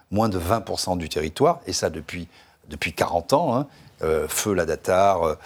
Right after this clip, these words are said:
le vrai commissariat au plan avait commencé à travailler, tout ça a été balayé. Donc ce sont, tout ça est le résultat de politiques, euh,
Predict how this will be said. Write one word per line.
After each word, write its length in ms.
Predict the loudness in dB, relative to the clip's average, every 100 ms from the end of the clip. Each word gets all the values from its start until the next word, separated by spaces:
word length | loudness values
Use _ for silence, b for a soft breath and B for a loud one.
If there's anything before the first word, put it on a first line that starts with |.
| B B
le 140 | -4
vrai 180 | 0 0
commissariat 500 | 0 -2 2 4 4
au 60 | 2
plan 220 | 2 0
avait 120 | 0
commencé 360 | -2 0 0 0
à 80 |
travailler, 380 | 0 0 0 -2
tout 120 | -4
ça 160 | -2 2
a 80 | 0
été 320 | -2 -6 -6 b b b
balayé. 500 | 0 0 2 2 2 B B -2
Donc 120 | 0
ce 160 | 2 0
sont, 380 | 2 2 0 -4 b b -6
tout 100 | 0
ça 280 | 6 6 6
est 60 | 4
le 100 | 6
résultat 580 | 6 2 -2 4 4
de 180 | 4 -2
politiques, 720 | -2 2 2 2 -2 -4 2
euh, 180 | 2 2